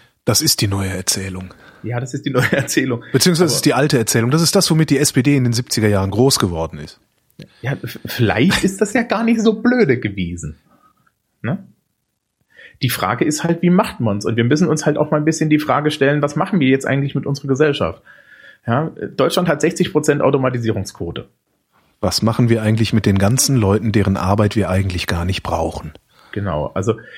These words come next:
Speaker 2: wir haben ja da damals schon mal, als wir im Politik-Podcast selber darüber geredet haben, ne?
Speaker 1: Ja.
Speaker 2: Haben wir schon, wir haben das alles schon mal abgeklappert.
Speaker 1: Ja.
Speaker 2: Das sind alles Sachen, die, äh, die hat mir mein Soziologieprofessor erzählt.
Speaker 1: Ich hab das in den achtzigern in der Schule gelernt.
Speaker 2: Ja, na ta-, klar, das ist stinkenalt. Das
Speaker 1: Ja.
Speaker 2: sind alles bekannte Probleme.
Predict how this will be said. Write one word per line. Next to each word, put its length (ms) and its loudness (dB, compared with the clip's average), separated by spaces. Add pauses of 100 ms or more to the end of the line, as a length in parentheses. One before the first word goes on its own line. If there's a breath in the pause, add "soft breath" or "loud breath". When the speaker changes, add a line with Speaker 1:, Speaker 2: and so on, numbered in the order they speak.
(120 loud breath)
Speaker 2:
wir 140 0
haben 140 0
ja 60 4
da 160 2
damals 380 0
schon 120 0
mal, 420 0 (140)
als 220 -2
wir 80 4
im 100 -2
Politik-Podcast 840 -2
selber 180 4
darüber 240 4
geredet 340 2
haben, 160 -2
ne? 200 -2 (120)
Speaker 1:
Ja. 120 2
Speaker 2:
Haben 100 4
wir 80 0
schon, 440 -4
wir 80 2
haben 120 0
das 120 0
alles 220 0
schon 140 4
mal 80 0
abgeklappert. 400 2
Speaker 1:
Ja. 60 2
Speaker 2:
Das 160 0
sind 100 -4
alles 220 0
Sachen, 240 2
die, 180 0
äh, 120 0 (380)
die 100 -2
hat 160 0
mir 140 4
mein 180 2
Soziologieprofessor 1160 0
erzählt. 560 0 (640 soft breath)
Speaker 1:
Ich 120 -4
hab 80 -4
das 140 0
in 80 2
den 120 2
achtzigern 460 0
in 140 0
der 120 2
Schule 320 -2
gelernt. 500 -6
Speaker 2:
Ja, 540 2
na 120 2
ta-, 220 -2
klar, 200 2
das 120 2
ist 180 2
stinkenalt. 1200 0
Das 100 2
Speaker 1:
Ja. 60 2
Speaker 2:
sind 100 0
alles 340 -2
bekannte 400 2
Probleme. 500 0